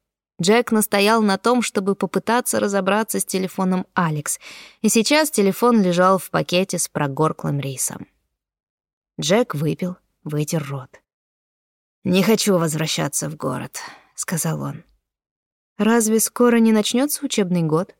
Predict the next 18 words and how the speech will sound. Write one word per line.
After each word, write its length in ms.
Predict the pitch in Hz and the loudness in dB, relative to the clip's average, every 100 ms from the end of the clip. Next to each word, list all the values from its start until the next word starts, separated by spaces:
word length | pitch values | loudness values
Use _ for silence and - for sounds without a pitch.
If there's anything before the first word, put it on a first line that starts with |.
| _ _ _ _ _ _ _ - | _ _ _ _ _ _ _ -6
Алекс 400 | 156 143 - 170 | -4 -4 -4 -6
отпила 380 | - 160 156 | -4 -2 -2
глоток. 580 | 151 151 156 147 139 - _ _ _ _ _ _ _ - | -2 -4 -6 -8 -10 -14 _ _ _ _ _ _ _ -2
«Может, 420 | 226 247 247 240 | 4 4 4 2
тебе 320 | - 240 247 | 2 4 4
будет 280 | 233 240 233 | 6 4 2
в 40 | - | 0
школе 340 | - 233 226 | 0 4 4
весело 520 | 214 233 - 175 160 _ _ _ | 4 2 2 -2 -2 _ _ _
после 300 | 208 196 185 | 0 2 0
перерыва?» 640 | 202 202 208 170 143 156 - _ _ _ _ _ _ _ _ _ - | 2 2 2 0 -4 -8 -12 _ _ _ _ _ _ _ _ _ -4
Она 340 | 202 262 262 | 0 2 2
не 220 | 233 240 | 4 2
сумела 460 | - 262 247 185 156 | 2 0 2 2 0
понять 400 | 160 165 175 - | -2 -2 -2 -2
по 80 | 156 | -2
его 240 | 160 165 | 0 0
лицу, 420 | 160 156 - 269 | -2 -2 -2 -2